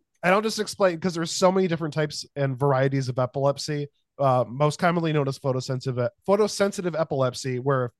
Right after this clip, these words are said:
if you see strobe lights or flashing lights, your brain shuts down and you seizure. My type of epilepsy is I get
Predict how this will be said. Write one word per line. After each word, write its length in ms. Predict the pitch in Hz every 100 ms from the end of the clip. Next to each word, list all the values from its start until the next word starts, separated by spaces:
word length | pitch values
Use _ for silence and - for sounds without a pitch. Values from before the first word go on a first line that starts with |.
| _ _ _
if 80 | 160
you 60 | 196
see 140 | 220
strobe 340 | 208 - 165 156
lights 180 | 151 156
or 60 |
flashing 400 | 147 131 131 165
lights, 380 | 127 127 123 - _ _ _
your 100 | 135
brain 340 | 123 127 143
shuts 440 | 143 - 147 139 -
down 200 | 139 120
and 100 | 113
you 100 | 110
seizure. 500 | - 98 95 87 - _ _ _ _ _ _
My 220 | 139 165 175
type 300 | 185 160 160
of 80 |
epilepsy 640 | 147 139 139 135 - 139 127
is 420 | 131 123 117 - _ _
I 100 | 143 139
get 240 | 143